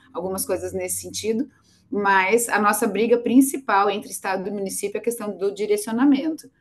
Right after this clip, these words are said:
né? Então, às vezes, há um bloqueio judicial que, no primeiro momento, solidário, principalmente da vara de infância, bloqueia metade do município, metade do Estado. E aí a gente agrava, demonstrando que era competência do Estado,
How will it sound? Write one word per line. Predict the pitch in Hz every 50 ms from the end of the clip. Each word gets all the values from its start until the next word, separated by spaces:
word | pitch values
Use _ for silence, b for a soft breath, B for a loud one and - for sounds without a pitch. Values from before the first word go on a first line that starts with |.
| _ _ _ _ _
né? | - 160 160 170
Então, | 180 180 190 170 185
às | 185 185 -
vezes, | 185 180 180 190 175
há | 190 180
um | 180 196
bloqueio | 190 208 208 - 202 190 196
judicial | 202 202 208 202 - - - - 190 175 170 165 156 156 - b b b b b -
que, | - - 208 196
no | 180 196
primeiro | - - 190 190 196 196 202
momento, | 208 214 208 196 190 180 180 185
solidário, | - 208 190 208 220 196 180 170 170 165 160 -
principalmente | - 208 - 240 220 220 247 -
da | 214 233
vara | 208 220 214 208 214
de | 208 208 233
infância, | 226 - 208 190 175 160 151 147 165 151
bloqueia | 165 175 170 - 196 185 190
metade | 190 196 196 - 202 202 214
do | 214 208 214
município, | 214 208 202 202 - - 226 233 233 262
metade | 220 220 226 226 226 - 220 202 196 220
do | 196 208
Estado. | 220 - - 214 185 165 151 143 - 143 139 - b b b b b b
E | 190
aí | 185 180 190
a | 190
gente | 185 202 214 -
agrava, | 233 208 202 202 208 208 226 254 277 269 269 269
demonstrando | 220 220 214 214 214 214 - - 196 208 208 214 202
que | - 214
era | 185 190
competência | 196 196 190 190 - 190 190 190 214
do | 202 196
Estado, | 208 - - 220 208 208 220 233 254 233 254 294